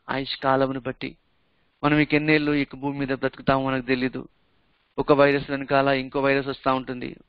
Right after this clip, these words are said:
ఒక వేరియంట్ వెనకాల ఇంకో వేరియంట్ వస్తా ఉంటుంది. ఎన్ని రోజులను తప్పించుకుంటాం మనం, ఎన్ని రోజులను తిరుగుతా ఉంటాం. ఒకానొక దినాల్లో మనం కళ్ళు మూయాల్సిందే. కళ్ళు మూసిన తర్వాత ప్రభు ఎదుట మనం హాజరు కావాల్సిందే.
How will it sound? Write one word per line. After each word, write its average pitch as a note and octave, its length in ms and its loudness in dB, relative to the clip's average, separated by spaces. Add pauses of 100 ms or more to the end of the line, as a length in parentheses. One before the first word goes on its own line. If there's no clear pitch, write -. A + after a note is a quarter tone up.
ఒక C3 160 -4
వేరియంట్ C#3 460 2
వెనకాల C#3 360 0
ఇంకో C3 220 -6
వేరియంట్ C#3 380 -2
వస్తా C3+ 240 -8
ఉంటుంది. B2+ 360 -12 (460)
ఎన్ని D3 120 -2
రోజులను D#3 460 2
తప్పించుకుంటాం C3+ 520 -2
మనం, C3 240 -2
ఎన్ని C3+ 140 -2
రోజులను C#3 320 0
తిరుగుతా B2 320 -2
ఉంటాం. B2 300 -2 (300)
ఒకానొక C3+ 360 2
దినాల్లో C3 380 0
మనం B2+ 200 -6
కళ్ళు B2+ 260 0
మూయాల్సిందే. C3 680 -2 (880)
కళ్ళు D3 160 2
మూసిన D3 300 0
తర్వాత D3+ 380 4
ప్రభు C#3+ 300 0
ఎదుట C#3 280 -4
మనం C3+ 240 -4
హాజరు C3 360 -2
కావాల్సిందే. B2+ 600 -6